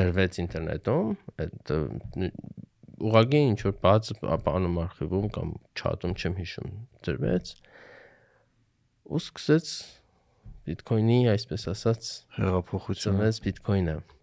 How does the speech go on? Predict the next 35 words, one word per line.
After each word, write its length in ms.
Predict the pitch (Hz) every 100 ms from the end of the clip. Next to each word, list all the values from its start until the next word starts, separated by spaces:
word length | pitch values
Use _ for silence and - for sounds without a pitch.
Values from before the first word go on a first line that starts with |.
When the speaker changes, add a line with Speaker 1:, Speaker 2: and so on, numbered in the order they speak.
| _ _ _ _ _ _
Speaker 1:
Սկզբում 540 | - - - 107 123
շատ 220 | 123 123 117 98
դանդաղ, 460 | 98 95 98 143
շատ 220 | - 95 -
քիչ 140 | 95 -
մարդ 280 | 95 95 -
գիտեր 280 | 82 78 82 -
կամ 120 | 78 92
հասկանում 460 | 90 - 95 101 82
էր 60 | -
դա 80 | 82 78
ինչ 160 | 78 -
է, 40 | 127 196 - _ - - - - _ 127
բայց 160 | 135 -
երկու 180 | 107 110
հազար 300 | 107 107 104
ինից 300 | 104 107 110 - 80
երկու 180 | 95 95
հազար 220 | 95 95 -
քսաներկուսը 600 | 95 87 87 92 - 107
ոնց 200 | 85 -
որ 80 | 90
արդեն 280 | 85 101 90
մեր 140 | 87 90
աչքի 260 | - - 80
առջև 400 | - - 80 82
է 60 |
եղել, 320 | 76 - - 104
էլի, 160 | 113 -
կարելի 380 | - - 95 87
Speaker 2:
Հա։ 80 | 87
Speaker 1:
է, 0 | - _ -
նա, 100 | - - - _ - - - _ _ _ _ -
հետև-, 320 | 82 65 - 76
նու, 160 | 82